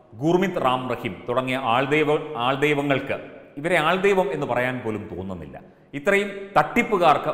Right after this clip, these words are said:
ഉണ്ടായ അവസ്ഥ നിത്യാനന്ദയും കാണുന്നുണ്ടാവുമല്ലോ. അതായത് ഹൈന്ദവ വിശ്വാസത്തെയും ഹൈന്ദവ സമൂഹത്തെയും തെറ്റിദ്ധരിപ്പിച്ച് ചൂഷണം ചെയ്ത് കുറേ ശിങ്കിടികളെയും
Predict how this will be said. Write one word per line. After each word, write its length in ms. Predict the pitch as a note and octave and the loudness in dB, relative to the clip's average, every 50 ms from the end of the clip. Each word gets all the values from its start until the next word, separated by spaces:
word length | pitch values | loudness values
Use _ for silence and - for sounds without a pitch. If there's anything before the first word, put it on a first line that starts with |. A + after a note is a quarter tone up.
| C3+ C3 | -4 -4
ഉണ്ടായ 240 | B2+ B2+ B2+ B2+ | 0 2 2 4
അവസ്ഥ 360 | A#2 G#2 G2+ A2+ A2+ - - A2+ E2+ - - - - - - - - B2 | 4 2 0 -2 -4 -2 -2 -4 -4 -4 -6 -14 -18 -20 -20 -16 -12 -10
നിത്യാനന്ദയും 600 | B2 A#2 - D#3 D#3+ E3 E3+ E3+ F3 F3 E3 D3 | -8 -2 2 4 4 4 4 2 0 0 0 2
കാണുന്നുണ്ടാവുമല്ലോ. 800 | C#3 C#3 C#3+ D3 C#3 B2+ A#2+ G2+ F#2+ F#2 F2 E2+ D#2+ D#2 D2+ - - - - - - _ _ _ _ _ _ _ _ _ _ - | 2 2 0 0 -2 -2 -2 0 0 -2 -2 -6 -10 -12 -14 -16 -18 -20 -20 -20 -20 _ _ _ _ _ _ _ _ _ _ -2
അതായത് 460 | C#3+ D#3+ F#3+ G3 F3+ D#3+ C3 C3 B2 G2+ - - - - - - - D#3+ | 2 4 6 6 6 4 4 4 2 2 0 -4 -8 -12 -14 -8 2 4
ഹൈന്ദവ 420 | D#3 E3+ F#3+ G3+ F#3+ G3+ F#3+ G3+ G3 F#3 - - - - - - - | 4 4 4 4 4 4 4 4 4 2 0 -4 -10 -14 -14 -14 -12
വിശ്വാസത്തെയും 680 | D3+ C3+ - - D#3 D3+ D3 D3+ C#3+ - D3 C#3 C#3 C3 A2 | -12 -10 -4 -2 0 0 0 -2 -4 -4 -4 -4 -4 -4 -4
ഹൈന്ദവ 400 | B2+ B2+ C#3 C#3 D3 C3+ D3 - - - | -4 -4 -2 -2 -2 -2 -2 -4 -4 -6
സമൂഹത്തെയും 640 | B2+ A#2+ B2+ C3 A#2+ C3 - - A#2+ G2+ F2+ D#2+ C#2+ - - - - - - - _ _ - | -6 -6 -6 -6 -6 -6 -6 -4 -4 -6 -6 -8 -12 -16 -20 -20 -20 -20 -20 -20 _ _ 0
തെറ്റിദ്ധരിപ്പിച്ച് 640 | D#3+ D#3+ E3 A3+ E3+ D3+ D3+ C3 - C3 - - A#2+ - - - - | 0 0 0 -2 -2 -2 -2 -2 -2 -4 -8 -10 -12 -14 -14 -12 -8
ചൂഷണം 500 | D3 D#3 F#3 E3+ D#3+ E3+ E3+ D#3+ D3 - | -6 -4 -4 -4 -4 -4 -4 -6 -6 -6
ചെയ്ത് 260 | - A#2+ G#2+ F#2+ F2+ D2+ - - - - - - - - | -6 -6 -6 -6 -8 -10 -12 -14 -20 -20 -20 -20 -6 0
കുറേ 300 | D3+ E3 E3+ E3+ - - - - | 4 4 4 4 4 0 -2 -4
ശിങ്കിടികളെയും 560 | D#3+ E3+ E3 F3 E3+ D#3+ D#3 C#3 C3 B2 | -2 0 2 2 2 4 2 2 2 0